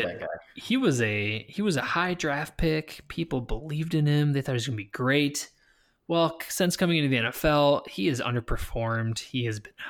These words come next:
Speaker 1: hurt. And unfortunately, you know, maybe not even entirely his fault,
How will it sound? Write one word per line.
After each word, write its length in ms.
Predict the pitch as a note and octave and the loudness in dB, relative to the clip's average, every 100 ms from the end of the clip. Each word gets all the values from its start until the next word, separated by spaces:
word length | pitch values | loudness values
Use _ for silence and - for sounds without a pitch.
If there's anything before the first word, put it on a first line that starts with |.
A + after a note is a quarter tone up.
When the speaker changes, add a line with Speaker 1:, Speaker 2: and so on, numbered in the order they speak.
| - | -4
Speaker 1:
hurt. 500 | - D#3 D#3+ D#3+ - - _ - - | 4 4 4 2 -4 -6 _ -20 -4
And 100 | D3 | 0
unfortunately, 840 | E3+ D#3+ G3 C4+ - C#3 B2 D3+ F3+ _ | 0 2 2 2 2 2 2 2 -2 _
you 120 | D3 | -8
know, 60 | D3+ | -6
maybe 300 | C#3 F#3 B3+ | -4 -4 -2
not 160 | G#3+ | 0
even 380 | E3+ D#3 C3 B2+ | 0 2 0 0
entirely 560 | B2+ A#2+ - B2+ C3 A#2 | -6 -4 0 2 4 2
his 300 | - C3+ C3 | 0 -4 -4
fault, 500 | - A#2 A2+ - - | -2 0 0 -2 -8